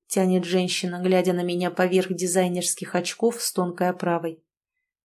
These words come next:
«Проходите, рассказывайте, чем же вы у нас так хороши? Очень Ариэль Гадович вас хвалил,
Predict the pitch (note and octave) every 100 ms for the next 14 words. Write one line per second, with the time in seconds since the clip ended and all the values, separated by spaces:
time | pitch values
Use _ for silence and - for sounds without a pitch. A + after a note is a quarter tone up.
0 | _ C#4+ D4 F4 F4+ C4+ B3 - E4 F4
1 | - B3 B3 - A3+ A3 A#3+ C#4 C#4 D4+
2 | D4 - - E4 B3 A3+ A#3 A#3+ A#3 A3
3 | A3 A#3 A3 - A#3 A3+ - G#3+ A3 -
4 | _ _ _ _ _ - E4 G4 - F4
5 | D#4+ C4 C4+ C#4 D4 A#3 B3+ B3+ B3 B3+
6 | - A3 A3 A3 - G#3+ G#3+ A3+ C4 G3